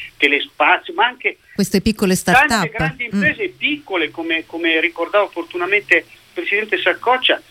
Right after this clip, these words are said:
Speaker 1: <laughs> hanno un lavoro a circa settemila addetti e, e che vale circa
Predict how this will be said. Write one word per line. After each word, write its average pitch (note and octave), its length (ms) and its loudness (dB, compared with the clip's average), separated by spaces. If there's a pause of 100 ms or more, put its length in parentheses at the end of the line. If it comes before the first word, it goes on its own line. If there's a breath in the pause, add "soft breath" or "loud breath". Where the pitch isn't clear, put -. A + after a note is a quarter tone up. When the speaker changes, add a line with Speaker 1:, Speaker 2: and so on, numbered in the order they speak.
(120)
Speaker 1:
<laughs> - 120 -6
hanno G3+ 120 2
un F#3+ 60 6
lavoro F#3+ 340 2
a D3+ 60 -2
circa E3 280 -8
settemila E3+ 520 -2
addetti G#3 580 0 (340 loud breath)
e, - 80 -6 (760)
e C#3 80 -2
che C3+ 120 0
vale F3 260 2
circa - 280 -6